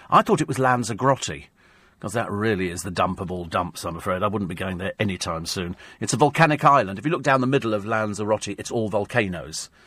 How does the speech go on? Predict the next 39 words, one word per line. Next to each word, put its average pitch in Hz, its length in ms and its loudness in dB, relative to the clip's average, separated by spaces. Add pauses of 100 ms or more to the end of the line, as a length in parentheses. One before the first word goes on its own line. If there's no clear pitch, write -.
(220)
Um, 101 360 2
they're 131 100 8
not, 139 280 4
they're 117 100 -6
not 110 140 -2
active. 92 580 -6 (420)
Shame, 85 320 -6
really, 78 140 -8
but - 120 -12
there 85 80 -6
you 78 60 -12
go. 80 100 -10 (220)
But 123 80 4
they - 80 8
found 185 260 6
the, 156 280 2
uh, 139 40 2
the 139 120 -2
largest 175 560 -2
volcanic 104 520 -4
region 107 500 -4 (320)
where, 123 400 4 (720)
buried 156 480 4 (100)
under 131 160 2
the 110 240 -4
ice 143 480 2
of 98 140 -4
the 101 80 -8
South - 600 -2 (180)
Pole. 82 640 -6 (680)
Wow. 85 440 -6 (180)
But 277 80 2
this 294 140 4
can't 294 320 0
be 139 60 2
the 131 100 6
largest 139 400 4
volcanic 110 500 -4
region. 107 500 -4